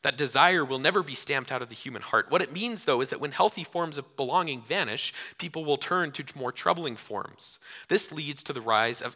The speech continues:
anti-tribes. We're meant to be for things and people, but absent that, most of us will choose to be against things and people,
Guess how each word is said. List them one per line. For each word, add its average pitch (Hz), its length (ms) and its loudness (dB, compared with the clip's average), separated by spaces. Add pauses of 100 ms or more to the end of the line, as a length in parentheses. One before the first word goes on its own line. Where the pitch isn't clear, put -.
anti-tribes. 117 1120 -2 (540)
We're 156 80 6
meant 196 240 0
to 156 100 -2
be 147 300 -8 (160)
for - 760 0 (160)
things 98 600 -6
and 101 160 -10
people, 92 400 -12 (260)
but - 140 -2
absent 165 360 0
that, 120 260 2
most 151 240 -2
of 143 80 -2
us - 160 -2
will 135 80 -4
choose 127 280 -8
to 113 120 -10
be 107 200 -8 (200)
against 135 800 -4 (320)
things 101 640 -6 (280)
and - 180 -10
people, - 420 -12